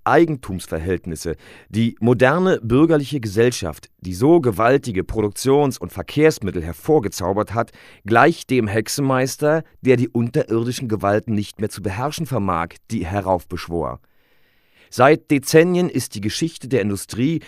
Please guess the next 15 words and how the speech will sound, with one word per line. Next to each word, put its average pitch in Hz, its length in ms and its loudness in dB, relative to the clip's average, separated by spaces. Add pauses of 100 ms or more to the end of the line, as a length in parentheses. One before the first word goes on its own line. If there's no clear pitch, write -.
(120)
und 101 160 -4
des 101 200 -6
Handels 127 400 0 (160)
nur 175 300 8
die 147 100 0
Geschichte 147 500 -4
der 110 120 -2
Empörung 143 640 2 (200)
der 92 80 -2
modernen 120 540 2
Produktivkräfte 117 1040 -4 (180)
gegen 139 320 4
die 107 120 -2
modernen 117 560 2
Produktionsverhältnisse, 123 1200 0